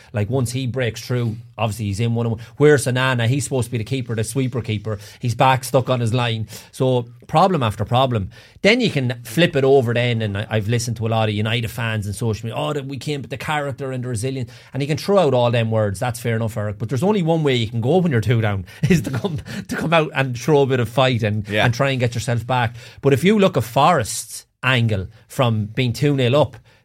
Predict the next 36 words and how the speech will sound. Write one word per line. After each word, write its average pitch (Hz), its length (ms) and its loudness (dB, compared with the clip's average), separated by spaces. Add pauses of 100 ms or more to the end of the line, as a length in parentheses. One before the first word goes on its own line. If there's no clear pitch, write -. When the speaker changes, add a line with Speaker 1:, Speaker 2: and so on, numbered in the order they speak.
Speaker 1:
they 151 160 6
were 120 320 2
absolutely 117 840 -2 (140)
horrific 110 640 -2
in 98 140 -12
terms 104 260 -2
of 98 80 -6
their 101 100 -4
defending. 98 380 -6 (200)
You 175 200 6
have 160 100 4
three 175 240 0
of 117 80 0
the 127 60 -4
worst, 131 500 0 (340)
well, 104 140 -4
two 156 240 4
of 131 40 4
them 117 120 0
in 113 60 -2
my 123 100 -2
opinion. 113 400 -2 (140)
Serge 160 400 4
Aurier 147 320 2
is 107 100 0
one 113 120 0
of 107 40 0
the 107 60 0
worst 123 340 2
fullbacks. 113 480 -2
Like 104 80 -4
we 110 100 -4
mentioned 123 300 -4
Trent 123 300 -2
earlier 110 220 -2
on, 101 80 -6